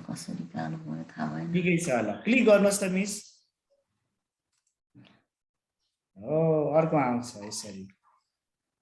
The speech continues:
Speaker 1: ए।
Speaker 2: फेरि क्लिक गर्नुहोस्।
Speaker 1: हजुर।
Speaker 2: यो चेन्ज हुँदै हुँदै डिजाइन गर्दै आउने तरिकाहरू भयो।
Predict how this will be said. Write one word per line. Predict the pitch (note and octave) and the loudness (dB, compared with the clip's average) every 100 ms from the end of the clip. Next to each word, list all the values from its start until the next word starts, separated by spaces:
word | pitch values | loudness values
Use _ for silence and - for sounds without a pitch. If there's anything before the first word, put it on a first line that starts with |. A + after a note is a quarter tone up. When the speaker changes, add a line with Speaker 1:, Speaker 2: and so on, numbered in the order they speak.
| - | -12
Speaker 1:
ए। | F#3 D#3 D#3 D3 C#3+ _ _ _ _ _ _ _ _ | -8 -6 -8 -12 -18 _ _ _ _ _ _ _ _
Speaker 2:
फेरि | E3 G#3 | 2 4
क्लिक | A#3 A3 G3+ | 4 2 4
गर्नुहोस्। | F#3+ F#3 F#3 F3+ G3+ - - - _ _ _ _ - | 6 6 6 6 4 2 -8 -16 _ _ _ _ -12
Speaker 1:
हजुर। | D3+ D#3 E3 - - _ _ _ _ _ _ _ _ _ _ _ _ | -6 -6 -6 -10 -12 _ _ _ _ _ _ _ _ _ _ _ _
Speaker 2:
यो | D3+ | -4
चेन्ज | D3+ F#3 E3+ | 2 4 6
हुँदै | D3+ D#3+ F#3+ F#3 | 6 8 8 8
हुँदै | D#3+ D3+ D#3+ | 8 6 4
डिजाइन | D3+ D#3 D#3+ D#3+ | 4 2 4 2
गर्दै | C#3 D3+ | 2 2
आउने | C#3 B2+ B2 B2 | 0 0 -4 -6
तरिकाहरू | B2+ A#2+ A2+ A2 G2+ | -4 -4 -2 -2 -2
भयो। | F#2+ G2 F#2+ | -6 -8 -10